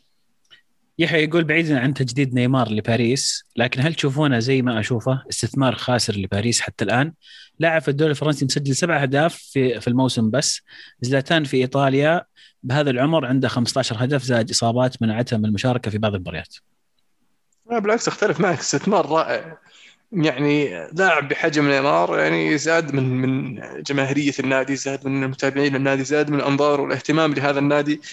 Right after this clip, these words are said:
Speaker 2: اللي، اللي يعني ربما يعني ما حد كان، كان حتى يذكر أن رونالدينيو كان يلعب معهم.
Speaker 1: على مستوى الفني الكروي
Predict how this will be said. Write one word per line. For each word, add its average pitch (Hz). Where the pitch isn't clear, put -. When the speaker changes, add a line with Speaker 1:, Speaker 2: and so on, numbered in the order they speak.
Speaker 2:
اللي، 170
اللي 160
يعني 156
ربما 147
يعني 131
ما 131
حد 143
كان، 139
كان 139
حتى -
يذكر 143
أن 139
رونالدينيو 139
كان 131
يلعب 127
معهم. 131
Speaker 1:
على 139
مستوى 151
الفني 139
الكروي 110